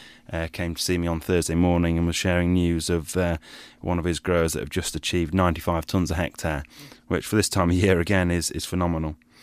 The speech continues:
Of the thirty-five contracts that have already finished, uh, for the campaign, uh, they're averaging sixty-nine tonnes a hectare, which again is, is encouraging, and we will see that increase as, uh, as time progresses.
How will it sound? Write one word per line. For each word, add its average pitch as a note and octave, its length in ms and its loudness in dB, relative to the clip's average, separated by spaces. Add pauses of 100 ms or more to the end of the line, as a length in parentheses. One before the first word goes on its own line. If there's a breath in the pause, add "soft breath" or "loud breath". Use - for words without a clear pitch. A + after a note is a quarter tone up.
(320 loud breath)
Of B2 140 4
the A#2 80 -2
thirty-five A2+ 500 4
contracts G#2+ 520 2
that F2 80 0
have F2+ 100 0
already F#2 180 0
finished, - 600 0
uh, F2+ 160 -2
for F2 120 -8
the F#2+ 80 -2
campaign, F#2 720 0 (400 loud breath)
uh, F2 200 0
they're F2+ 260 0
averaging F2 360 -2
sixty-nine F2 600 0
tonnes F#2 260 -2
a E2+ 60 -2
hectare, E2 460 -6
which F#2 240 -2
again F2+ 260 0
is, F2+ 220 -2
is F#2+ 120 -2
encouraging, E2+ 640 -2
and F2 140 -2
we F#2 80 2
will F2+ 220 2
see E2+ 180 0
that D2+ 160 -2
increase E2 440 -4
as, E2+ 240 -4
uh, F2 60 -2
as D#2+ 240 -4
time F2+ 320 -2
progresses. E2 560 -2